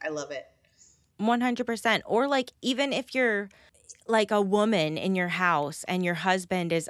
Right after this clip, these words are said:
Speaker 2: off at war and you hear there's, like, you know, troops, like, stomping up the, the way to your
Speaker 1: Yeah.
Speaker 2: house, you know, like,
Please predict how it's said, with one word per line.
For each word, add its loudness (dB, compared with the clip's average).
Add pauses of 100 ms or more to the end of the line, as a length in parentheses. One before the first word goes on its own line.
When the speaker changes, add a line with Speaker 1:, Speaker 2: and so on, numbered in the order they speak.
(120)
Speaker 2:
off 0
at 0
war 0
and -4 (340)
you 0
hear 2
there's, 2
like, 0 (160)
you 2
know, 2 (180)
troops, 2
like, 0
stomping 0
up 2 (120)
the, 2 (760)
the 2 (220)
way 2
to 0
your 4
Speaker 1:
Yeah. 6
Speaker 2:
house, -10
you -4
know, -4
like, -4